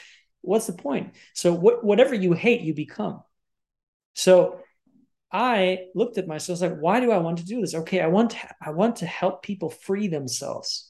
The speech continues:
from self-doubt, you know, the thing that's holding them back in life." So that then helped me to look at myself and say, "Where in my life have I, have I done that? And how has that impacted my life?" So I started creating stories around my own life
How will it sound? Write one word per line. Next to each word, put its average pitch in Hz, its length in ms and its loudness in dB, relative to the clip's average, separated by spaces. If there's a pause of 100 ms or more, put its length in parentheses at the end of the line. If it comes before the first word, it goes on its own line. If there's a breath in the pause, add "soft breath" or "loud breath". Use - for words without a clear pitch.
from 190 360 2
self-doubt, 185 760 0 (220)
you 135 100 -12
know, 156 220 -4
the 156 100 -6
thing 196 240 -2
that's 180 180 2
holding 185 300 -2
them 170 140 -2
back 180 260 -6
in 139 140 -12
life." - 340 -20 (380 soft breath)
So 170 560 4 (340)
that 180 460 2
then 190 160 4
helped 190 320 4
me 233 140 2
to - 120 -8
look 175 160 0
at 165 140 -6
myself 220 420 0
and 175 80 -6
say, 170 120 -4
"Where 202 340 2
in 233 80 2
my 214 120 2
life 208 280 2
have 185 180 -4
I, 180 220 -4
have 180 180 -2
I 196 140 2
done 247 240 -2
that? - 260 -12
And 156 100 -14
how 214 220 2
has 214 140 2
that 202 160 2
impacted 220 500 -2
my 127 120 -6
life?" - 280 -12 (440 soft breath)
So - 140 2
I 165 40 10
started 185 400 6
creating 180 340 2
stories 160 720 4
around 147 260 -4
my 147 140 0
own 156 420 0
life 139 420 -4